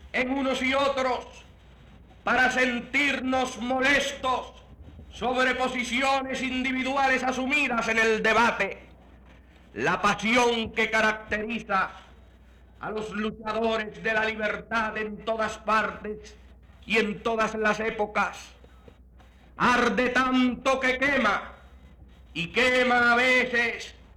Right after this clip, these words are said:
en el corazón más cercano de uno, y por eso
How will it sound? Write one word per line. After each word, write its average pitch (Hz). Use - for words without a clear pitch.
en 240
el 240
corazón 247
más 247
cercano 262
de 233
uno, 240
y 147
por 208
eso 220